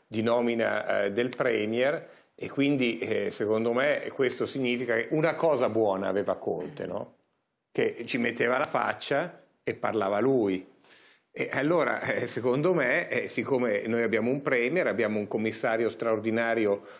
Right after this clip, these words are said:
alla pandemia, eh, dovrebbero metterci la faccia loro e parlare loro e zittire tutti i politici. Perché a me non è piaciuta la rissa sui giovani fra, eh, Salvini e Zingaretti, non è piaciuta da una parte, non è piaciuta dall'altra.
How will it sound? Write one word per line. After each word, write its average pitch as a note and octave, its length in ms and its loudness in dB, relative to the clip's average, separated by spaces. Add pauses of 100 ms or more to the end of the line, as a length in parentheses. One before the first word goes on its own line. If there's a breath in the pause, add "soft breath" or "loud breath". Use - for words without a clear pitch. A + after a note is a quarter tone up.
(140)
alla G2+ 520 0
pandemia, A2+ 840 -2
eh, - 200 -12
dovrebbero G2+ 440 -2
metterci G#2+ 400 -4
la G#2+ 100 -2
faccia A2 380 -4
loro A2+ 640 -2
e - 120 -6
parlare G#2+ 420 0
loro B2+ 280 2
e A2+ 140 0
zittire A#2 480 -2
tutti A#2 220 -6
i G#2+ 40 -4
politici. B2+ 640 -2 (320 loud breath)
Perché - 200 -2
a - 20 0
me D#3 140 0
non C#3+ 120 0
è C#3 100 0
piaciuta C#3 540 0
la A2+ 140 2
rissa A2+ 360 -2
sui A#2 220 -4
giovani G#2+ 540 2
fra, G2+ 560 0
eh, F#2+ 60 0
Salvini G#2+ 680 -2
e G#2+ 180 -4
Zingaretti, G2+ 680 -2
non G#2+ 140 -4
è G#2 40 -4
piaciuta A#2+ 320 -4
da A#2 80 0
una A#2+ 160 -2
parte, E3+ 340 -2
non C#3 140 0
è A#2 60 0
piaciuta A#2+ 360 -4
dall'altra. G2 680 -2